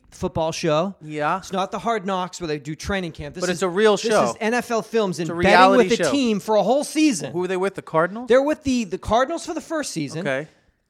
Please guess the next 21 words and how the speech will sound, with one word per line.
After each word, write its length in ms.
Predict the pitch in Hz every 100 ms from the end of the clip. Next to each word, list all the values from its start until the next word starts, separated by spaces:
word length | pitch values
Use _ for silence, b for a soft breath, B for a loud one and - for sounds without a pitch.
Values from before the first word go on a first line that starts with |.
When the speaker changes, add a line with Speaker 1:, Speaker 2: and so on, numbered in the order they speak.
| -
Speaker 1:
Who 480 | 196 233 220 220 _ _ _ _ _ _
in 360 | 220 202 190 180
two 220 | - 233
thousand 720 | 233 226 208 180 185 180 180 170 _ _ _ _
fifteen 960 | _ - 208 - 214 190 156 147 165 160 _ _ -
made 220 | 175 185
it 120 | 180
to 240 | - 185 165
the 220 | 156 160
N 100 | 165
F 80 | 151
C 160 | 170
Championship. 640 | - 214 214 147 120 120 175
Speaker 2:
Yeah, 100 | 156
Speaker 1:
So 160 | 127
Speaker 2:
so 0 |
Speaker 1:
there 140 | 156 156
Speaker 2:
it's, 100 | 151
Speaker 1:
was, 220 | 143 -
Speaker 2:
like, 80 | -
pretty, 260 | 190 151